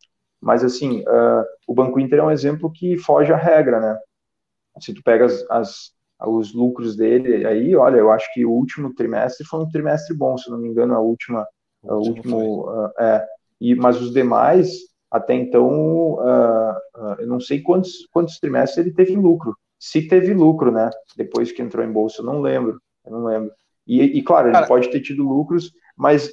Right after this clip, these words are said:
Speaker 1: em alguns momentos também não foi recorrente, né? Mas, assim, eu concordo com vocês que é um mercado em expansão e que, cara, tem uma tendência gigantesca desses, dessas empresas elas crescerem, né? Ah, mas é um, é um, é um, é, aí que tá, o mercado ele precifica muito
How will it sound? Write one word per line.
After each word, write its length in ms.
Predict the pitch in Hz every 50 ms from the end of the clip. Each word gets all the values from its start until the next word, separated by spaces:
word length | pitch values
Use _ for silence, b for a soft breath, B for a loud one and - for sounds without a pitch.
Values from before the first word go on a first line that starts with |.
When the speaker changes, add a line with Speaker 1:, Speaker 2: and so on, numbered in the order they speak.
| - -
Speaker 1:
em 140 | 156 156
alguns 260 | 147 143 139 147 156 156
momentos 320 | 165 151 147 147 147 -
também 220 | - 160 147 147
não 120 | 156 156 147
foi 180 | - - 147
recorrente, 720 | 147 151 151 - 165 165 160 156 160 156 156 156 156 - -
né? 180 | 107 104 104 - _ _ _ _ -
Mas, 160 | 123 131 156 180
assim, 360 | - - 202 180 139 - - _ _ - - -
eu 120 | 143 123
concordo 580 | 135 156 147 143 - 135 127 139 160 165 180 180
com 140 | 156 147
vocês 540 | 135 139 135 - - 127 135 151 - - - _ _ _ _ _ -
que 60 | 131
é 40 | 127
um 120 | 127 135
mercado 420 | 143 139 127 - - 123 127 131 143
em 40 | 139
expansão 680 | 135 - - 135 131 127 123 127 - 123 120 123 143
e 60 | 151
que, 160 | - - 151
cara, 380 | - - 156 151 127 113 107 110 - - _ _ _ -
tem 100 | 120 127
uma 160 | 139 147 139
tendência 580 | - 147 139 127 123 117 120 127 - - 151
gigantesca 600 | 135 127 135 143 165 156 - 135 127 135 - - 139
desses, 500 | 131 139 127 - 139 131 120 - - _ _ _ _ _ -
dessas 280 | 120 - 123 - 120
empresas 400 | 123 123 - 110 107 110 117 117
elas 280 | 123 123 120 131 135 -
crescerem, 600 | - 139 139 135 - - 127 131 131 123 120 110
né? 220 | 104 104 104 104 104 _ _ _ _ _ _ _ _
Ah, 320 | - - 107 107 104 104 104
mas 280 | 107 107 110 113 113 113
é 60 | 127
um, 120 | 135 147 151 - - -
é 120 | 127 123
um, 200 | 135 156 156 - 127
é 100 | 127 127
um, 80 | 131 - - - - _ _ _ _ -
é, 120 | - - -
aí 180 | - 110 120 123
que 100 | 123 123
tá, 180 | - 139 120 -
o 60 | 117 123
mercado 400 | 123 117 120 - - 117 123 127
ele 100 | 135 131
precifica 460 | 123 135 135 127 - - 131 123 143
muito 340 | 131 127 127 147 160 160 160